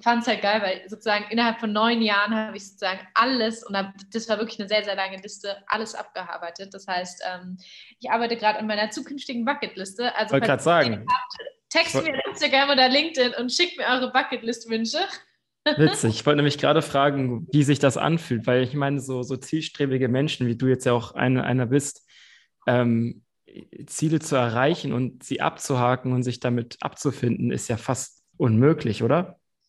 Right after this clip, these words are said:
Speaker 1: Also ich glaub, du hast halt immer Ziele so, aber es, es ist, ich dachte, ich hätte nie gedacht, dass das so schnell geht. Ich bin jetzt so, wo ich denke, „Hä, was mache ich denn jetzt?“
Speaker 2: Ja.
Speaker 1: Und, ähm, ich war heute auch bei einem, äh, Luxuslabel als, ähm, Kampagnenshooting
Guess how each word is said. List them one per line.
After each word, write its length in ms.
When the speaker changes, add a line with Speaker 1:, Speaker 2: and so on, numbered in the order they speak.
Speaker 1:
Also 140
ich 80
glaub, 160
du 60
hast 180
halt 180
immer 240
Ziele 340
so, 220
aber 160
es, 300
es 120
ist, 200
ich 100
dachte, 280
ich 180
hätte 160
nie 160
gedacht, 240
dass 80
das 160
so 80
schnell 320
geht. 160
Ich 120
bin 120
jetzt 140
so, 60
wo 40
ich 100
denke, 220
„Hä, 140
was 160
mache 200
ich 120
denn 100
jetzt?“ 420
Speaker 2:
Ja. 220
Speaker 1:
Und, 440
ähm, 460
ich 80
war 160
heute 240
auch 160
bei 60
einem, 360
äh, 280
Luxuslabel 720
als, 520
ähm, 460
Kampagnenshooting 1000